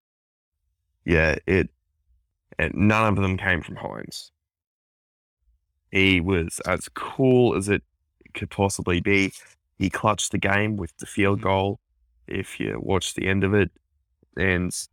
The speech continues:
Speaker 1: once again, it's just, it's those little things. It's his line engagements. It's his kicking for position.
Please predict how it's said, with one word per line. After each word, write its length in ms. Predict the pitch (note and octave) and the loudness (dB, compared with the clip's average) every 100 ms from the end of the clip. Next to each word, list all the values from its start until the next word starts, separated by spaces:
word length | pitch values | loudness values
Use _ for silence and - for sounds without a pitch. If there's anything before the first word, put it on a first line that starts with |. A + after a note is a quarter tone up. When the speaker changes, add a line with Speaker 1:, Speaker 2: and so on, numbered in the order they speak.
| - | -4
Speaker 1:
once 320 | G#2 A2+ - | 0 0 -2
again, 360 | F#2 G2 G2 C#2 | 0 2 2 -2
it's 240 | F#2 - | -4 -4
just, 320 | F#2 - - | -6 -6 -4
it's 180 | F#2 - | -4 0
those 260 | F#2+ G2 - | 0 0 0
little 320 | G#2+ G#2 F#2 | 0 0 0
things. 540 | - F2+ E2 E2+ - | 0 0 0 -2 -6
It's 140 | - - | -10 -4
his 160 | G2 F#2+ | 0 2
line 280 | G#2 G2 G2 | 4 4 2
engagements. 720 | F#2 F2+ F2 F#2+ F2 F2 - | 2 2 0 -6 -10 -10 -4
It's 300 | F#2 - - | -4 -4 -10
his 260 | - F#2 - | -8 -8 -8
kicking 520 | - G#2+ G#2 G2 F#2 | -6 -2 0 0 -2
for 160 | - | -8
position. 640 | - F#2+ F#2 F2+ F#2 F2 | -12 -2 0 2 2 2